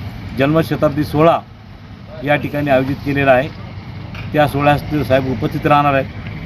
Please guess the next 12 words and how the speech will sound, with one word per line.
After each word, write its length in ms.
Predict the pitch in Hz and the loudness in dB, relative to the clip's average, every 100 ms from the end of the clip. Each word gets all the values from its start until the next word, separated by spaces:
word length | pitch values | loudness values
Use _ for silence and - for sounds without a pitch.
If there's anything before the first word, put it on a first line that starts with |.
| - - - 143 | -12 -12 -8 -2
तसेच 180 | 151 151 | 2 4
आमचं 280 | 147 139 | 2 0
हॉटेल 260 | 135 127 147 - | -2 -2 -4 0
शांती, 480 | 135 135 151 151 170 - - | 0 0 0 0 0 -6 -4
शांतीच्या 500 | - 127 135 147 147 123 - - - - | -2 0 -2 2 4 2 0 -16 -12 -6
हॉटेलचं 280 | 131 139 143 | -4 -2 -2
उद्घाटन 440 | 123 127 147 156 | 0 2 2 0
साहेबांच्या 440 | 143 131 139 139 135 | 2 0 0 -6 -6
शुभ 120 | 131 | -2
हस्ते 180 | 131 143 | -2 -2
होणार 280 | 127 135 | 0 4
आहे. 100 | 143 | 4